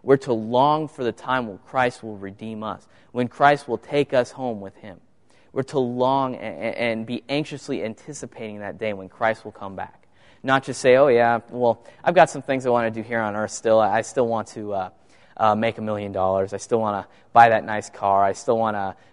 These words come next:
retire when I'm fifty-five or whatever it is. I still want to do all these things.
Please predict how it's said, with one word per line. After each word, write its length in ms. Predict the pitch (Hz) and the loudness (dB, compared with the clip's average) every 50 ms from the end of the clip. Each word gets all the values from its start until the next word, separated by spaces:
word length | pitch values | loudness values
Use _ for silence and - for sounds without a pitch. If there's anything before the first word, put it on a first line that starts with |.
| _ | _
retire 580 | - 117 117 - - 117 107 110 107 107 107 107 | -4 -4 -4 0 2 6 6 8 8 8 6 4
when 160 | 104 104 101 | 2 -2 -4
I'm 200 | 98 98 98 98 | -6 -6 -8 -10
fifty-five 680 | - - 104 - - 107 104 - - 92 92 92 92 95 | -12 -16 -18 -14 -12 -12 -8 -4 -2 0 0 0 0 -2
or 100 | 92 92 | -4 -4
whatever 360 | 95 98 98 95 92 98 101 | -2 -2 -2 -2 -2 -2 -4
it 100 | 101 98 | -4 -4
is. 260 | 92 90 87 - _ _ _ _ - - | -6 -8 -10 -12 _ _ _ _ -8 -6
I 100 | - 120 | -6 -4
still 180 | - 170 170 | -2 0 2
want 200 | 170 139 123 117 | 2 2 2 0
to 60 | 127 | 0
do 80 | 147 143 | 2 8
all 240 | - 131 135 131 131 | 10 12 12 12 10
these 240 | 127 120 113 - - | 6 0 -4 -6 -4
things. 420 | - 143 131 113 92 82 - | -2 0 0 0 -2 -6 -12